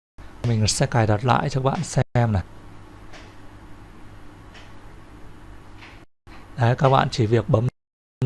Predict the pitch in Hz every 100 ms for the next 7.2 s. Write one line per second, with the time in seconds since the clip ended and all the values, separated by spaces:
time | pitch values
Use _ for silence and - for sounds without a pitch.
0 | - - 415 190 156 139 - - 113 107
1 | 123 117 - - - - _ _ _ -
2 | 135 107 107 113 110 143 156 - - -
3 | - - - _ _ _ _ _ - 123
4 | 104 156 147 151 143 151 151 175 123 110
5 | 104 143 139 120 - 110 104 101 95 -
6 | 131 107 151 143 127 104 - - - -
7 | 120